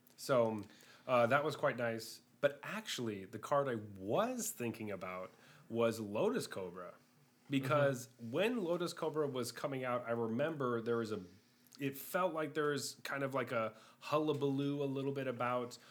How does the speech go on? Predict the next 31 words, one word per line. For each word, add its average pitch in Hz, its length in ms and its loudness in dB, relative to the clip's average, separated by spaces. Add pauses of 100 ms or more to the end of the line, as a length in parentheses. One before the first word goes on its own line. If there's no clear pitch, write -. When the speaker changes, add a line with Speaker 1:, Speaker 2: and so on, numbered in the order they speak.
(140)
Speaker 1:
"Oh, 151 240 10
there's 123 220 2
this 117 140 -2
card. 135 500 4 (500)
It's 135 200 -2
so 127 180 4
great. 120 500 4
How - 160 -2
are 123 60 0
you 120 80 0
gonna 113 140 0
beat 110 180 -2
it? 110 60 2
It's 107 160 -6
too 151 260 0
overpowered, 123 480 0
blah, 127 200 0
blah, 120 120 -2
blah. 113 220 2
It's 110 280 -6
ramping 131 420 -4
you," 117 160 -6
all, 127 140 2
all 143 220 2
these 180 160 2
kinds 135 240 0
of 113 100 -4
things. 120 460 -2 (340)
Um, 113 300 6
and 139 100 6
it 156 80 4